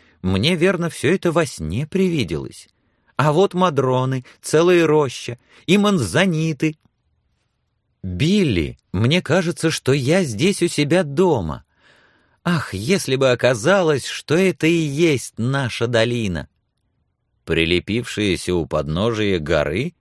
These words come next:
недоверчиво посмеиваясь, спросил он.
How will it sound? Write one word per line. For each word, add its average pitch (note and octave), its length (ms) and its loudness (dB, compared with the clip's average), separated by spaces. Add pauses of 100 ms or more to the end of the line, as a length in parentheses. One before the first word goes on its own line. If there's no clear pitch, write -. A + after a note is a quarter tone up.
(120)
недоверчиво F2+ 800 0
посмеиваясь, D2 840 -4
спросил D#2+ 540 -6
он. C2 240 -8